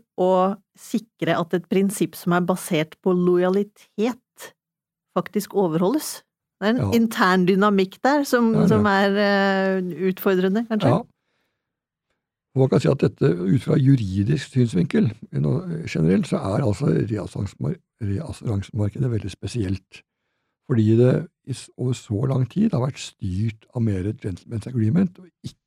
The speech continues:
Speaker 2: juridiske prinsipper, og det har vært et, det er uklart om, og ofte så vil jo en lang praksis kunne få juridisk karakter, også en sedvane kan bli en rettsregel,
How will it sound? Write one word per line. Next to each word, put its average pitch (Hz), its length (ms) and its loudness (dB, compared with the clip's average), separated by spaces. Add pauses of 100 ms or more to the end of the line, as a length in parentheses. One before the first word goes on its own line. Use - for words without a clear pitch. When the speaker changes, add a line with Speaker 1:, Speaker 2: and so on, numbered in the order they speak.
(140)
Speaker 2:
juridiske 98 500 -4
prinsipper, 156 460 0
og 151 100 0
det 123 80 2
har 117 100 0
vært - 100 -10
et, 131 140 -2 (360)
det 147 120 -4
er - 100 -20
uklart 160 640 2
om, 143 180 4 (400)
og 202 100 4
ofte - 220 0
så 180 120 0
vil 110 160 4
jo 117 160 2
en 127 300 2
lang 101 360 0
praksis - 720 -6 (600)
kunne 120 400 0 (180)
få 107 460 0 (180)
juridisk 104 480 -4
karakter, 151 280 -2
også - 200 -4
en 120 80 -4
sedvane 107 800 0 (500)
kan 120 140 2
bli 101 380 -2 (280)
en 107 360 -2 (720)
rettsregel, 117 560 2